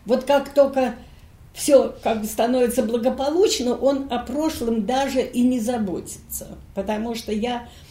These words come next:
э, в, уже в восьмидесятых годах, э, подавала бумаги о его реабилитации, потому что без этого не давали мне прочесть,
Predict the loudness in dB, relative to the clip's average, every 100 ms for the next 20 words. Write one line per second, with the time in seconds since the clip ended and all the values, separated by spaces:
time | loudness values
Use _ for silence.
0 | -20 -20 -20 -20 -20 -8 -2 0 -2 -6
1 | -10 -2 0 0 0 0 0 -2 0 0
2 | 0 0 0 0 0 0 -2 -2 -2 -2
3 | -4 -12 -18 -20 -20 -20 -20 -10 -2 -2
4 | 0 0 0 2 2 4 4 4 2 2
5 | 2 2 0 2 4 4 2 2 2 0
6 | 0 0 -2 -2 -4 -6 -6 -8 -8 -8
7 | -8 -6 -6 -6 -6 -4 -2 -2 0 -2
8 | 0 0 0 0 -2 -4 -4 -2 0 0
9 | -2 -4 -4 -4 -4 -4 -4 -6 -10 -16